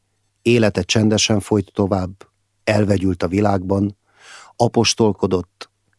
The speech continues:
és ezerkilencszázhatvannyolcban visszatért a kórházba betegápolónak.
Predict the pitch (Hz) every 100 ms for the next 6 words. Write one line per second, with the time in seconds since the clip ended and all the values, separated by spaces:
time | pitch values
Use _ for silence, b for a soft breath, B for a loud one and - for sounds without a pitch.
0 | _ 101 98 123 123 - 107 104 - 92
1 | - 104 101 98 101 101 107 104 101 -
2 | 95 95 90 90 - 98 87 90 - 90
3 | 87 82 82 - - 87 80 80 80 -
4 | _